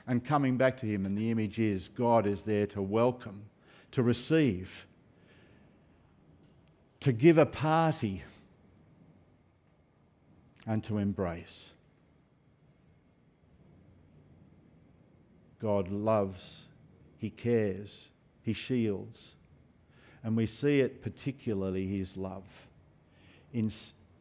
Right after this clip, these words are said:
in him sending his one and only Son into this world to die in your place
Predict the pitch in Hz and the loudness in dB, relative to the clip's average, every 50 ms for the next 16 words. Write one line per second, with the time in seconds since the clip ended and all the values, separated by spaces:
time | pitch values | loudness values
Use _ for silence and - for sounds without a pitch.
0 | _ - - 131 123 113 95 113 165 175 175 170 165 147 - - - 156 160 160 | _ -2 2 2 2 4 2 0 0 0 0 0 -2 -4 -6 -4 -2 0 0 0
1 | 139 143 139 139 127 113 - - 127 120 110 92 92 107 117 135 143 151 156 165 | 0 0 -2 -2 -4 -4 -6 -6 -4 -4 -4 -6 -8 -4 -2 0 0 0 0 -2
2 | 170 165 - - - - - - - - - - - - 139 143 139 139 139 120 | -4 -8 -10 -14 -18 -18 -10 -6 -6 -6 -2 -2 0 0 0 0 0 -2 -2 -4
3 | - - - 120 104 90 85 90 92 95 - - - - - - - - - - | -4 -4 -4 -2 -2 -4 -6 -10 -14 -16 -20 -20 -20 -20 -20 -20 -20 -20 -20 -20
4 | _ - - - - - - 127 123 - 127 117 123 135 127 - - 110 113 113 | _ -20 -20 -20 -20 -10 -6 -4 -2 -2 -2 0 0 0 -2 -2 -4 -2 0 2
5 | 107 95 92 95 101 110 - - - - - - - - - - - - - - | 2 0 -2 -4 -10 -14 -18 -20 -20 -20 -20 -20 -20 -20 -20 -20 -20 -20 -20 -20
6 | - _ _ - 117 98 95 123 127 135 135 135 131 123 90 127 113 117 117 123 | -20 _ _ -4 -4 -2 2 2 4 6 6 6 4 4 2 0 0 0 2 2
7 | 135 139 143 139 139 - - 113 101 98 98 95 - - - - | 2 2 0 -2 -4 -6 -4 -4 -2 -2 -2 -6 -8 -14 -18 -18